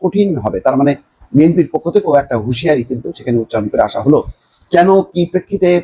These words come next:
প্রধান উপদেষ্টা কি বলেছেন, নিশ্চয়ই প্রধান উপদেষ্টার দপ্তর এবং অথবা উপদেষ্টারা যখন ব্রিফ করবেন তখন বোঝা যাবে যে আসলে বিএনপি নেতাদের কথার উত্তরে সরকার বা উপদেষ্টারা কি বলেছেন, দর্শক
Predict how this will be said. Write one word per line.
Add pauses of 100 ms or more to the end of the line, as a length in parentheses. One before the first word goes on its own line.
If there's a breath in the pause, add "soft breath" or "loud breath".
(120)
প্রধান
উপদেষ্টা
কি
বলেছেন,
নিশ্চয়ই
প্রধান
উপদেষ্টার
দপ্তর (460)
এবং (120)
অথবা
উপদেষ্টারা
যখন
ব্রিফ
করবেন
তখন
বোঝা
যাবে (460)
যে
আসলে (440)
বিএনপি
নেতাদের (280)
কথার
উত্তরে (180)
সরকার (680)
বা
উপদেষ্টারা
কি
বলেছেন,
দর্শক